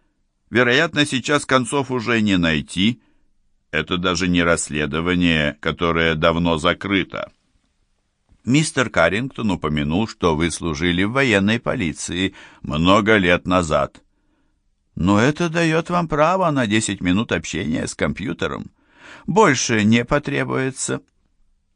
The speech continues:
Они прошли через воротца из красного дерева высотой по бедро и оказались в большом зале, где люди в гражданском сидели друг напротив друга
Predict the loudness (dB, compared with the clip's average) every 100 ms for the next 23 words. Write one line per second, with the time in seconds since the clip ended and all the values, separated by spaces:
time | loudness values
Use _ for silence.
0 | _ 2 4 4 4 0 2 0 0 0
1 | 0 0 0 0 2 2 0 -4 -2 -2
2 | -4 -4 -2 -2 -2 -6 -6 -2 -2 0
3 | -2 -2 -4 -8 _ _ _ -2 0 0
4 | 0 2 0 2 0 0 0 4 4 4
5 | _ _ _ _ _ -20 -6 2 2 4
6 | 2 4 4 4 2 0 0 0 0 0
7 | 2 0 0 -2 -2 0 0 0 0 0
8 | 0 0 2 0 0 -2 -2 -2 -4 -2
9 | -2 -2 -2 -6 -4 -6 -4 -4 -4 -6
10 | -6 -2 0